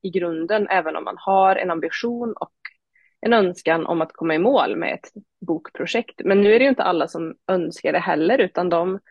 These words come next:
de skriver, eh, för sin egen skull. En del skriver kanske för att de vill lämna någonting efter sig till barn och barnbarn och sådär.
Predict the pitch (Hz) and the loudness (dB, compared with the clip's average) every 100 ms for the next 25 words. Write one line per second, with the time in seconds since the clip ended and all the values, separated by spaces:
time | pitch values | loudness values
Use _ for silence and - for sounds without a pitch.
0 | _ _ _ _ _ _ - 190 214 220 | _ _ _ _ _ _ -2 0 2 0
1 | 220 - 190 165 160 160 175 - 175 175 | -2 -2 -2 0 0 -2 -6 -4 -4 -2
2 | 180 185 170 - 226 277 190 139 170 175 | -4 -2 -2 -2 -4 -2 -2 0 -2 0
3 | 220 - 208 180 160 170 160 165 - 160 | -2 -4 -4 -2 -2 -4 -6 -6 0 2
4 | 151 165 160 160 156 151 151 151 - _ | 2 -2 -4 -6 -2 -2 0 -2 -4 _
5 | _ _ 180 190 170 156 151 139 170 156 | _ _ 2 2 2 -2 -4 -6 -6 -6
6 | - - - - - 151 143 151 143 143 | -6 -10 -12 -8 -2 -2 -2 -2 -2 0
7 | 143 147 151 156 151 143 160 220 262 302 | -2 0 0 0 0 -2 -2 -2 0 0
8 | - 180 | 0 -2